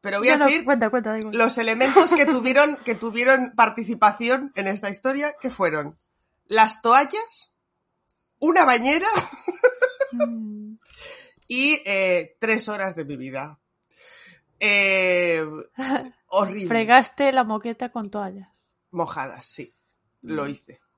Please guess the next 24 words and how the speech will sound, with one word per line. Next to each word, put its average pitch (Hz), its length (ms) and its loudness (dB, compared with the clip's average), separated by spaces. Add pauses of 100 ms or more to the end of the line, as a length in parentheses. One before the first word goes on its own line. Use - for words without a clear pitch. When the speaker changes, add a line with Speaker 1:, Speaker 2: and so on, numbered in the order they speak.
(120)
Speaker 1:
Lo 165 200 -4
hice. - 280 -14
A 208 120 0
todo 262 160 4
esto, 302 300 0
mi 269 100 -2
amigo 240 500 -2
estaba 208 260 -4
durmiendo 196 440 -6
plácidamente 220 1040 2
<laughs> - 460 -6
en 403 120 6
la 254 180 6
cama. 175 340 4
O - 100 -2
sea, 262 220 2
él 247 140 -4
se 247 120 -4
quedó 226 160 0
en 277 80 0
la 247 160 2
cama 254 200 2
dormidito, 214 880 -6 (140)
¿sabes? 190 520 -2